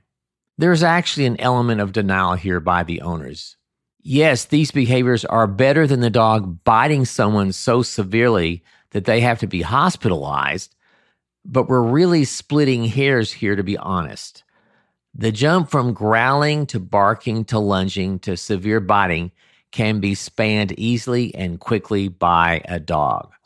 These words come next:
So is your dog protecting you when they show one of these forms of aggression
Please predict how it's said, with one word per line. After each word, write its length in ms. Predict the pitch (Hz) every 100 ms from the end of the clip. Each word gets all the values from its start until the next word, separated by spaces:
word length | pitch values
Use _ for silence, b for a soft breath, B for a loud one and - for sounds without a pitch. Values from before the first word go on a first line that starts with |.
| _ _ _ -
So 300 | - 143 120
is 260 | 170 190
your 120 | 226 190
dog 440 | 156 123 117 -
protecting 640 | 131 107 - 151 - 117
you 200 | 107 101
when 280 | 101 113 110
they 140 | 104 101
show 400 | - 123 110 104
one 380 | 98 110 117
of 100 | 123
these 220 | 110 107 -
forms 400 | 113 107 101 101
of 80 |
aggression 640 | 95 92 101 90 - 67